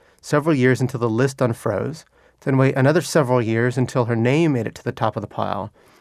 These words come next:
And then she would just have to pray that the person reviewing her application would ignore all the evictions that she'd collected while trying to make ends meet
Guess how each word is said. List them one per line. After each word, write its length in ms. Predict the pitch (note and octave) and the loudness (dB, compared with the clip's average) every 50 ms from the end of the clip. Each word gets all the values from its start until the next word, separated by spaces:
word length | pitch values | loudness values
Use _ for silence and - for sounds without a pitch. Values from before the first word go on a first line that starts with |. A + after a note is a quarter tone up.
| _ _ _ | _ _ _
And 140 | - C#3+ D3+ | 0 2 4
then 140 | G3 C4+ D4 | 4 4 2
she 160 | - - F4 | 0 -2 -4
would 120 | E4 B3 | -2 -2
just 200 | - A#3+ G#3+ - | 0 -2 0 0
have 160 | F#3 F#3 - - | 0 -2 0 -2
to 80 | D#3+ | -4
pray 680 | C3+ - - - - D#3 F3+ - - E2+ - - - - _ _ _ _ - - _ _ | -4 -4 -6 -4 0 0 0 0 -2 -6 -10 -16 -20 -20 _ _ _ _ -20 -20 _ _
that 120 | - D3 C#3 | -4 -2 -2
the 80 | D#3+ | -2
person 460 | C#3 - - E3+ F3 E3 - D#3+ D3 | -2 2 2 2 2 2 2 0 2
reviewing 440 | C#3 C3 A2 A2+ B2+ D3 E3 E3 D#3 | 2 2 2 2 2 4 4 4 4
her 120 | C#3 D3+ C3+ | 2 0 0
application 720 | C3 C3 C3 C#3 C3 - - B2+ B2 A#2 - - A#2 A#2 | 0 0 -2 -4 -6 -4 -2 -2 -2 -2 -2 -4 -2 -2
would 160 | A#2 A#2+ A2 | -2 -2 -4
ignore 640 | A2 G2+ G#2+ A2 A#2+ C#3+ E3 D#3 B2+ A#2 A2 G#2+ G#2+ - _ _ _ _ _ _ - | -6 -4 -2 0 2 4 4 4 4 2 0 -2 -6 -10 _ _ _ _ _ _ -2
all 120 | C3+ C#3+ | 0 0
the 140 | C3+ C#3+ C3+ | 2 2 0
evictions 420 | A#2+ A2+ D3 D3 - - B2+ G#2+ | 2 2 0 0 0 -2 -2 -2
that 120 | A#2 A2 - | -2 -6 -8
she'd 220 | - B2 G#2+ G#2 | -8 -10 -12 -10
collected 400 | - - A#2+ G#2+ G#2+ - B2+ A2+ | -8 -6 -6 -6 -6 -8 -8 -4
while 140 | A2 A2+ A2+ | -2 -2 -2
trying 300 | - - C3 B2+ B2+ B2+ | -2 0 2 2 4 4
to 80 | B2+ | 2
make 260 | A#2+ A#2 A#2+ A2 - A#2+ | 2 2 0 0 -2 -2
ends 220 | A2+ G#2+ G2+ A2 | -4 -2 -2 -2
meet 340 | A#2 A2+ A2 A2 - - | -2 0 -2 -2 -4 -8